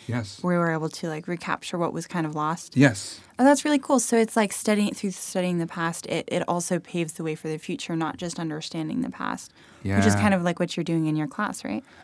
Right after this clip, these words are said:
Speaker 1: Absolutely. Yeah, we're
Speaker 2: That's so
Speaker 1: so
Speaker 2: cool.
Speaker 1: we're using the class to understand, you know, there's these enduring concepts
Speaker 2: Mm-hmm.
Speaker 1: that come from cultures that we're trying to understand the concepts and what formed them. <clears throat> And it actually informs your life. Um, like,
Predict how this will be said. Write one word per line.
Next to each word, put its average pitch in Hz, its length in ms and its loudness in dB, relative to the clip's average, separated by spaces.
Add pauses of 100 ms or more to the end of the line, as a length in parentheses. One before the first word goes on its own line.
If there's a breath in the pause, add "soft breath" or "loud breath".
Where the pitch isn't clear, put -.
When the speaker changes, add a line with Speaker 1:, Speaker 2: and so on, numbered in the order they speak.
Speaker 1:
Absolutely. 127 800 4 (120)
Yeah, 131 140 6
we're 135 140 12
Speaker 2:
That's 247 100 4
so 175 140 10
Speaker 1:
so 143 40 8
Speaker 2:
cool. 202 340 2
Speaker 1:
we're 135 100 12
using 196 420 10
the 127 80 8
class 139 400 4
to - 120 0
understand, 117 600 6 (320 soft breath)
you 151 100 12
know, 147 60 12
there's 180 180 12
these 190 160 8
enduring 120 580 10
concepts - 720 -2
Speaker 2:
Mm-hmm. 170 280 4
Speaker 1:
that 104 180 2
come 113 200 6
from 104 160 2
cultures 92 560 0 (480 soft breath)
that 101 200 2
we're 113 80 4
trying 190 360 4
to - 180 2
understand 117 500 6
the 101 40 0
concepts 156 600 0
and 104 100 2
what 113 140 2
formed 160 500 2
them. 90 540 2
<clears throat> - 60 -6
And 190 420 10
it 101 140 10
actually 165 340 4
informs 139 380 6
your 123 100 6
life. 104 280 4
Um, 117 160 8
like, 123 180 8